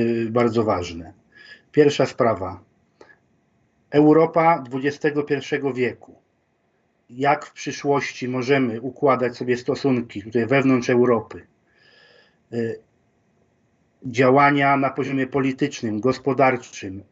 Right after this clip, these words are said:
nawet takim międzyludzkim. Wspólne, wspólne działanie też na innych odcinkach. Główna, główny, tutaj może dla nas to bardzo kluczowa sprawa i my to,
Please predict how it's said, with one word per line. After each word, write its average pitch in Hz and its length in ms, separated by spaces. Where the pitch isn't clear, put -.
nawet 131 440
takim 131 360
międzyludzkim. 135 1200
Wspólne, 139 1080
wspólne 135 760
działanie 127 960
też 120 220
na 131 120
innych 131 400
odcinkach. 104 760
Główna, 135 520
główny, 131 720
tutaj 135 260
może 127 280
dla 151 240
nas 127 220
to 123 120
bardzo 120 340
kluczowa 120 460
sprawa 127 500
i 117 120
my 123 140
to, 123 340